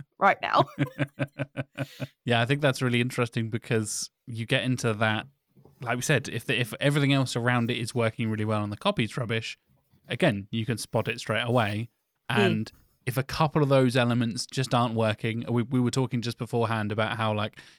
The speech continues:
Speaker 2: you get certain sites that work really well and are well designed, but it won't load. So cool. You'll have all the great, <laughs> all the brilliant copy and all that kind of stuff, but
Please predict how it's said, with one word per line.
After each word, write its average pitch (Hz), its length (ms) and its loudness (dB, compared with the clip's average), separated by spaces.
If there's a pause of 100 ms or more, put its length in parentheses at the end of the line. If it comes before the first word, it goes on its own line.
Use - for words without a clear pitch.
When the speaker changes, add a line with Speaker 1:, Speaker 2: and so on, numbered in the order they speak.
Speaker 2:
you 113 100 -2
get 110 240 0
certain 113 300 0
sites 110 360 -4
that 107 260 -2 (640)
work 143 280 4
really 147 160 6
well 131 420 4
and 113 140 0
are 110 60 -2
well 131 180 4
designed, 113 680 0
but 107 200 -2 (380)
it 123 80 2
won't 175 260 4
load. 147 360 2 (320)
So 117 400 2 (520)
cool. 139 380 2 (260)
You'll 117 120 -2
have 123 200 2
all 143 160 4
the 147 120 4
great, 131 320 2 (360)
<laughs> - 340 -18
all 143 140 4
the 160 100 4
brilliant 143 500 2
copy 147 340 4
and 131 100 6
all 131 100 4
that 135 180 2
kind 127 120 2
of 123 80 0
stuff, 117 320 0
but 113 260 2